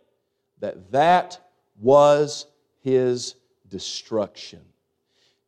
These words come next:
It happened to others, but it won't happen to me. It happened to his daddy. It happened to his granddad. It happened to so many kings before him. It happened to David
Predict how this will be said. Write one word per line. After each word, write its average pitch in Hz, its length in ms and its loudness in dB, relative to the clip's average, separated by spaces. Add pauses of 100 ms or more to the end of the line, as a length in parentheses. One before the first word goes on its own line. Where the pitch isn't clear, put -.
(120)
It 107 120 -4
happened 208 500 2
to 190 140 2
others, 190 500 4
but 139 180 2
it - 80 -2
won't 156 520 2
happen 156 460 -6
to - 120 -18
me. 110 320 -6 (500)
It 98 80 -18
happened 117 340 -6
to 113 100 -10
his 92 180 -12
daddy. 95 400 -10 (1300)
It 95 80 -20
happened 101 360 -12
to 117 80 -12
his 107 140 -10
granddad. 92 720 -18 (1160)
It 104 60 -18
happened 110 280 -8
to 90 60 -16
so 117 240 -8
many 120 160 -6
kings 117 280 -12
before 95 380 -20
him. 87 140 -20 (540)
It 95 80 -20
happened 107 320 -10
to 92 40 -18
David 107 460 -8